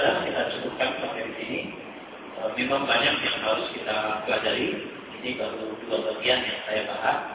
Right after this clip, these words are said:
yaitu hadis, eh, mutawatir dan hadis, eh, sahih. Insya Allah kita sambung pada kesempatan lain.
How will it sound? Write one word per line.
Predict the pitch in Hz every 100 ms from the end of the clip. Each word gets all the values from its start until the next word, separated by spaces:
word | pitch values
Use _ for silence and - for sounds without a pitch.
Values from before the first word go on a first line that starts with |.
| - - - -
yaitu | 107 104 139
hadis, | 110 - 107 - - - - -
eh, | 104 104 -
mutawatir | 117 110 104 - 135 143 -
dan | 107 -
hadis, | - - -
eh, | - - - - - - -
sahih. | - - - - - - - - - - - - - - -
Insya | - -
Allah | - - -
kita | - - - -
sambung | 110 - -
pada | - - - -
kesempatan | - - - - -
lain. | - -